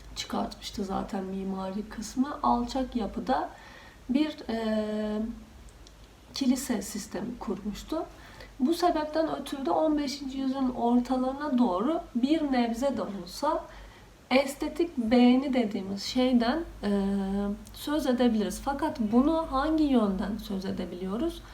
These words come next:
Alımlayıcı özne tarafından. Şimdi alımlayıcı özne nedir? Öncelikle bunu bir açıklayayım. Alımlayıcı özne dediğimiz, e, şey aslında estetik olan, e,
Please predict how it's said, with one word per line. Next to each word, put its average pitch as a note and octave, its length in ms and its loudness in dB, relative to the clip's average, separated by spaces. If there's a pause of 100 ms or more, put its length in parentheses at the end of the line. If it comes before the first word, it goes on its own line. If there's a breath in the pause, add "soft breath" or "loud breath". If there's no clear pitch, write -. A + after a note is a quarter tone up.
(580 loud breath)
Alımlayıcı C4+ 920 4 (100)
özne F#3+ 380 -4
tarafından. - 520 -6
Şimdi A#3+ 200 0
alımlayıcı D4 640 4
özne C#4+ 500 -2 (340)
nedir? B3+ 500 0 (220)
Öncelikle A#3 540 4
bunu A#3 160 -2
bir A#3+ 60 -2
açıklayayım. G#3+ 640 -4
Alımlayıcı C#4 640 -2
özne A#3+ 600 2
dediğimiz, A3+ 720 -4 (540 loud breath)
e, G3+ 420 -2 (300)
şey B3 540 0 (140)
aslında C4 760 0 (800 loud breath)
estetik C4+ 840 6 (200)
olan, A3+ 460 2 (1040)
e, G3 80 0